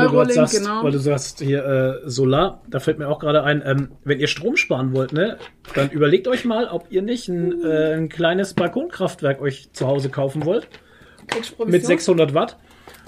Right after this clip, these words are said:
Speaker 1: Und, ähm, das bei euch in den Stromkreis einspeisen wollt. Ist,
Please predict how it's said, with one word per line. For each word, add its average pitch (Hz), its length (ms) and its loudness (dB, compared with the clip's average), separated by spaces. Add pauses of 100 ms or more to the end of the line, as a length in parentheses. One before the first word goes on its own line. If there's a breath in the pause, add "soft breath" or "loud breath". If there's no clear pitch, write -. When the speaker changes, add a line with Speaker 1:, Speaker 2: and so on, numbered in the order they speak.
(160)
Speaker 1:
Und, 175 480 2
ähm, 165 520 0 (140)
das 175 220 -2
bei 180 100 0
euch 180 220 -2
in 180 100 -4
den 180 80 0
Stromkreis 180 420 -4
einspeisen 135 540 -4
wollt. 131 220 0
Ist, - 280 -12